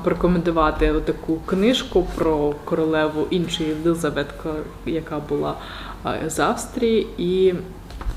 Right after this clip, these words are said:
вона розповідає, е, автобіограф, е, біограф цієї, е, королеви, імператриці, розповідає, що,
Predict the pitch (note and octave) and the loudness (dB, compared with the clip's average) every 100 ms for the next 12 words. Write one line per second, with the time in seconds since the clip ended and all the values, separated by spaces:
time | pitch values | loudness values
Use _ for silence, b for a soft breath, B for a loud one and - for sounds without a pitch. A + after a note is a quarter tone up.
0 | - - - E3 F3 E3 E3+ D#3+ D#3 D3+ | -4 -2 0 2 2 0 -2 -6 -2 0
1 | D3+ D3+ D3+ D3 - - E3 D#3+ D#3 - | 2 4 2 0 -4 -2 0 0 -2 -6
2 | - - F3 - F3+ F#3 E3 D3 - - | -2 0 0 4 8 8 6 -2 -6 -6
3 | - D#3 D#3+ F3 F3+ D#3+ E3+ D#3+ - D#3+ | -4 -4 -2 6 6 6 2 -4 -4 0
4 | D3 D3 C#3+ B B - - - D#3 D#3 | 2 2 0 B B -12 -10 -8 -6 -8
5 | D#3 D#3 D#3+ D#3+ - D#3+ D#3 D#3 G#3 D4 | -8 -10 -10 -12 -6 0 2 4 6 4
6 | G#3+ D#3 - E3+ F#3 - D#3 - E3 D#3 | 4 0 -2 -2 -2 -2 -4 -2 -2 0
7 | D#3 D3+ D3+ D3 - D#3 D3+ | 0 2 0 -2 -2 0 0